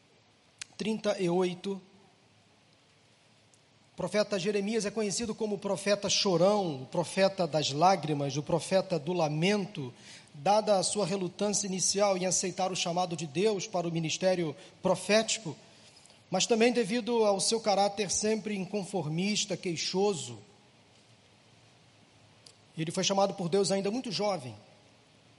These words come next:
E ele teve que pagar um alto preço para cumprir o chamado. Ele sofreu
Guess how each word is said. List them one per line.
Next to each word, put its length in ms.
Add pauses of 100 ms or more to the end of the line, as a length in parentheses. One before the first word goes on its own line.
(380)
E 60
ele 120
teve 120
que 80
pagar 260
um 120
alto 240
preço 520
para 220
cumprir 420
o 40
chamado. 680 (1700)
Ele 120
sofreu 680